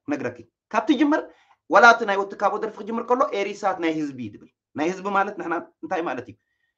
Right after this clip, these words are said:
እዚ ካልእ እቲ ምስኦም ደይሓስብ ምስኦም ዘይሰማማዓካ ሃመማ ድዩ? እቲ መሰረታዊ እዚኣ ዝብለኪ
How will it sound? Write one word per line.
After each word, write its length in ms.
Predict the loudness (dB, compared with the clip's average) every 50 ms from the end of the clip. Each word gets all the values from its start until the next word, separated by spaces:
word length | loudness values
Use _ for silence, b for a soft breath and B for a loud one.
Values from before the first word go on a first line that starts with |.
| _ _ _ _ _ -6
እዚ 100 | -4 -2 0
ካልእ 260 | 6 6 6 6 6
እቲ 120 | -2 -4 -6
ምስኦም 300 | -10 -8 -4 -4 -4 -4 -4 -8 -14 _ _
ደይሓስብ 520 | 6 6 6 6 6 0 -6 -6 -8 -12
ምስኦም 240 | -12 -10 -8 -8 -8
ዘይሰማማዓካ 640 | -6 -8 -10 -8 -6 -4 -2 -2 -2 -4 -8 -10 -10
ሃመማ 340 | -8 -6 -6 -4 -4 -4 -6 -6
ድዩ? 140 | -8 -10 -12
እቲ 100 | -14 -6
መሰረታዊ 460 | -4 -2 2 2 2 2 2 0 0 -2
እዚኣ 180 | -2 -2 -4 -6
ዝብለኪ 280 | -6 -6 -8 -10 -10